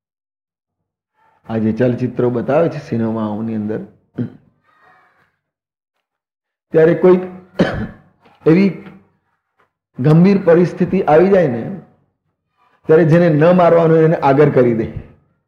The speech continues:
અને જેને, જેની સાથે વેર હોય ને મારવાનો એ એની પાછળ રહે. એટલે પેલો સામોવાળો, પેલો પાછળ સંતાયેલો છે એને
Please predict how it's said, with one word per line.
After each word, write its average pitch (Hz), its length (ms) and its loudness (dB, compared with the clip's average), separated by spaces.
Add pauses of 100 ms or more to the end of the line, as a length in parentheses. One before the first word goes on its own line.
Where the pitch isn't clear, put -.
(1040)
અને 127 280 -2 (260)
જેને, 131 260 0
જેની 143 460 0
સાથે 139 300 0
વેર 143 240 4
હોય 151 100 4
ને 135 80 -2
મારવાનો 143 420 0
એ 151 280 0 (520)
એની 143 140 -2
પાછળ 131 360 -4
રહે. 113 200 -10 (3500)
એટલે 147 200 2
પેલો 147 220 2
સામોવાળો, 131 880 0 (840)
પેલો 113 160 -6
પાછળ 131 420 -2
સંતાયેલો 139 580 -2
છે 131 140 -6
એને 127 360 -4